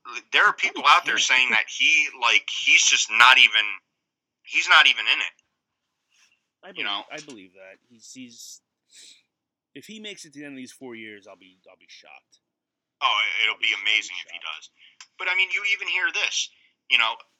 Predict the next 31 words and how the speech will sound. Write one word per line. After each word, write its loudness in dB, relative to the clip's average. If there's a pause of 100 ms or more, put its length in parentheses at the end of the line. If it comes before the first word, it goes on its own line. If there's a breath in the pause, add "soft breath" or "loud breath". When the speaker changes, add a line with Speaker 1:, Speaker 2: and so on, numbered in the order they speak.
(420)
Speaker 1:
Trump -2
didn't 0
act -2
quick -16
enough -12
during -12 (240)
this -6 (240)
flood -6 (160)
or -14 (120)
this -6 (160)
hurricane -10
or -20
this -10
or -16
that. -8 (1300)
<coughs> -6
Last -2
week, -14
Texas -10
was -14
in -10
a -12
freeze, -8 (240 soft breath)
yet -6 (640)
Biden -6
was -8
at, -8 (240)
um, -10 (340)
Camp -2
David -2
playing -6